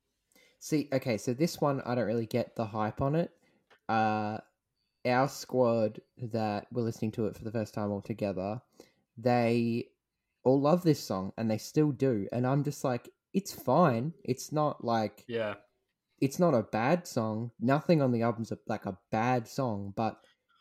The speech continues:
Speaker 1: it's just kind of
Speaker 2: <sighs> People.
Speaker 1: Don't, don't you dare. Don't you
Speaker 2: <laughs>
Speaker 1: Shut up. I thought you were gonna go worse.
Speaker 2: Everyone listening at home, it's people.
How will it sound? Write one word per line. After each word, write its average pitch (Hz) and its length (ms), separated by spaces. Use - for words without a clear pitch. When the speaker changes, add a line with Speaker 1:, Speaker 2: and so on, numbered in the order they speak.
Speaker 1:
it's - 220
just - 200
kind 190 220
of 139 180
Speaker 2:
<sighs> - 0
People. 127 200
Speaker 1:
Don't, - 300
don't 120 260
you 131 60
dare. 104 380
Don't 139 220
you 143 120
Speaker 2:
<laughs> 165 400
Speaker 1:
Shut - 340
up. - 220
I 131 140
thought 135 100
you 110 80
were 117 40
gonna 117 140
go 107 100
worse. 107 180
Speaker 2:
Everyone 165 220
listening 165 260
at 147 40
home, 151 260
it's 135 160
people. 131 460